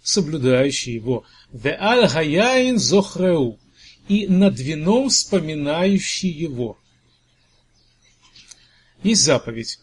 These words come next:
Шамо ве захор эт йом шаббат. Блюди и с-, и помни день субботний. Поэтому Ашрей и Шомреу, счастлив вышка-, э, счастлив человек, который его хранит.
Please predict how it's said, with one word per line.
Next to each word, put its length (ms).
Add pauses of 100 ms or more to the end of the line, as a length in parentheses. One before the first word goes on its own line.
Шамо 880 (380)
ве 220
захор 800 (320)
эт 160
йом 260
шаббат. 420
Блюди 580
и 100
с-, 180
и 220
помни 560
день 240
субботний. 600 (420)
Поэтому 500
Ашрей 460
и 40
Шомреу, 680
счастлив 420
вышка-, 280
э, 220
счастлив 520 (400)
человек, 680 (140)
который 460
его 440
хранит. 680